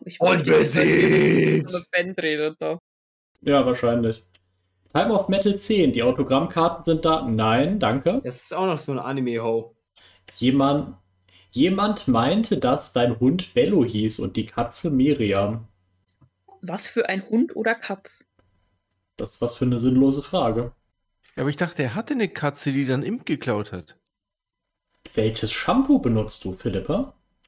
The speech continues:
Speaker 1: Dieses hier.
Speaker 3: Ah, okay, jetzt weiß ich Bescheid.
Speaker 1: Ja, es, die, die Fragen sind halt auch langweilig, aber dann fängst du wieder das Weinen an.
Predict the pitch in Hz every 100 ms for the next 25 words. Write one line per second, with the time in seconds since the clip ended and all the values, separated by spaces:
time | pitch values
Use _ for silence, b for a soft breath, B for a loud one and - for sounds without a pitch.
0 | _ _ _ _ _ _ _ _ _ _
1 | _ _ - 175 151 180 143 143 - 151
2 | 165 _ _ _ - 180 165 139 123 113
3 | - 110 110 110 110 - - - _ _
4 | _ _ _ _ _ _ _ _ _ _
5 | _ _ _ _ _ - 220 - - -
6 | 262 240 240 285 427 339 339 254 208 214
7 | 185 202 175 170 160 190 208 214 254 277
8 | 269 - 277 277 - 208 247 392 311 160
9 | 165 180